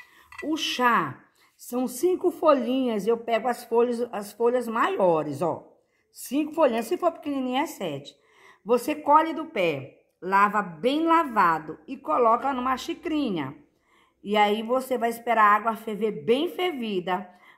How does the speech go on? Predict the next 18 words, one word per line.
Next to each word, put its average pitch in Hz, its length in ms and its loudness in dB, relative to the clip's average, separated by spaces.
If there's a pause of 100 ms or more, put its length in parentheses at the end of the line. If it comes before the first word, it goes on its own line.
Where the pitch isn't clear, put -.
Vai 180 240 0
derramar 196 720 4
em 311 200 0
cima 240 800 -2 (380)
e 254 100 -10
deixar 277 400 2
repousando 269 840 0
aí 262 300 2
por 240 200 -2
vinte 240 600 -4
a 247 80 -2
trinta, 214 320 -8
meia 330 400 6
horinha 254 380 0
que - 120 -12
eu 190 60 -8
deixo. 151 420 -8 (480)
Depois 190 880 0